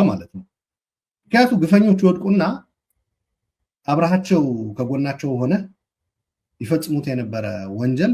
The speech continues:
በነዛ ህዝቦች፣ እነዛ ህዝቦች ያው በአንተ ላይ ቅሬታ ይኖራቸዋል ማለት ነው። የቀን ጊዜ ነው፣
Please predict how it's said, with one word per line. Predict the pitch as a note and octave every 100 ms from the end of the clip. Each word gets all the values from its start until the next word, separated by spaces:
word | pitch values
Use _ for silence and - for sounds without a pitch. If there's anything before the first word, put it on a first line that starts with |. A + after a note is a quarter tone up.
| F#3
በነዛ | A#2+ A2 G#2 A2 G#2+
ህዝቦች፣ | A2 B2+ G3 F#3
እነዛ | D#3+ C3
ህዝቦች | B2+ C3+ A#3 A#3+
ያው | F#2+
በአንተ | F#2 B2 A#2
ላይ | A2+ D3+
ቅሬታ | C#3 B2 G2+
ይኖራቸዋል | F#2+ F#2+ - - F#3
ማለት | G2 - -
ነው። | - _ _ _ _ _ _ _ _ _ _
የቀን | G#2+ G2+ B2 G#2+
ጊዜ | G2 G3
ነው፣ | E3+